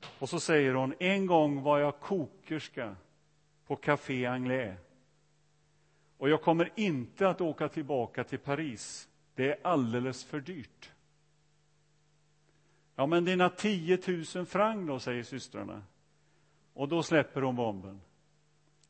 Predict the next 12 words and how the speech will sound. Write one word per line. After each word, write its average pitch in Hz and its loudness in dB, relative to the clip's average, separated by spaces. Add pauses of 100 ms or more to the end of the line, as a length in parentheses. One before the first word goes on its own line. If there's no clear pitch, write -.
(140)
Varenda 185 4
en 160 0
av 156 0
de 156 -2
tiotusen 139 -6
hade 123 -4
hon 127 -4
lagt 117 -6
på 123 -12
den 110 -10
här 107 -6
middagen. 98 -12